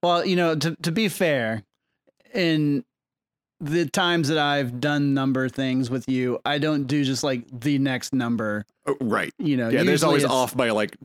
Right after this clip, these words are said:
Speaker 2: twelve or something, like, some
Speaker 1: Yeah, like a
Speaker 2: weird
Speaker 1: number
Speaker 2: random
Speaker 1: that,
Speaker 2: number.
Speaker 1: that makes it, yeah. Like,
Speaker 2: <laughs>
Speaker 1: like the last time when I asked you the, the O'Brien question, it was, like,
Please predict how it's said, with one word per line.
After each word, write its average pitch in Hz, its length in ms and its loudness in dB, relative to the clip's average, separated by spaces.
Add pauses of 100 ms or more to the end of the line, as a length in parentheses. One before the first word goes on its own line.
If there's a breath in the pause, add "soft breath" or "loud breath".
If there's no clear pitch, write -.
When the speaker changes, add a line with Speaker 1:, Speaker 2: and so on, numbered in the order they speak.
Speaker 2:
twelve 104 840 0
or 107 160 0
something, 98 380 -2
like, 90 160 -2
some 185 80 -2
Speaker 1:
Yeah, 147 420 0
like 139 140 0
a 139 40 0
Speaker 2:
weird 160 100 0
Speaker 1:
number 160 240 2
Speaker 2:
random 156 100 0
Speaker 1:
that, 147 120 2
Speaker 2:
number. 143 120 -4
Speaker 1:
that 147 80 0
makes 143 320 0
it, 135 200 -2 (220)
yeah. 110 380 -4 (880 loud breath)
Like, 170 220 0
Speaker 2:
<laughs> 160 160 -2
Speaker 1:
like 165 180 2
the 156 120 0
last 180 320 2
time 160 200 2
when 147 80 2
I 139 80 2
asked 143 200 -2
you 143 220 2
the, - 60 -2
the 147 180 0
O'Brien 135 520 0
question, 120 540 -2
it 120 100 -2
was, 131 200 -2
like, 131 200 -2